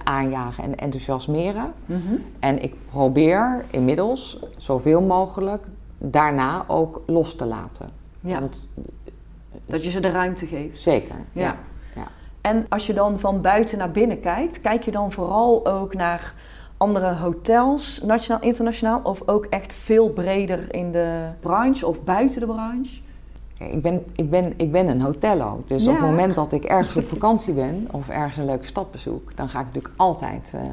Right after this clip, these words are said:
Speaker 1: hotellobby's binnenlopen.
Speaker 2: Ja.
Speaker 1: En even voelen, wat, wat proef ik hier aan de sfeer, aan de inrichting, hoe, hè, hoe bewegen die mensen zich. Altijd leuk. Ik al-, dat blijft toch het romantische van de hotelwereld, vind ik.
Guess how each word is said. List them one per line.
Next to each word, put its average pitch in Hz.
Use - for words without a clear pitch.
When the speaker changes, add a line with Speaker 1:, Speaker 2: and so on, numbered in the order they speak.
Speaker 1:
hotellobby's 139
binnenlopen. 107
Speaker 2:
Ja. 233
Speaker 1:
En 143
even 139
voelen, 147
wat, -
wat 135
proef 156
ik 143
hier 135
aan 127
de 127
sfeer, 139
aan -
de 127
inrichting, 131
hoe, 117
hè, 175
hoe 139
bewegen 123
die 139
mensen 147
zich. 131
Altijd 185
leuk. -
Ik -
al-, 214
dat 180
blijft 190
toch -
het 160
romantische 170
van 147
de 131
hotelwereld, 113
vind -
ik. -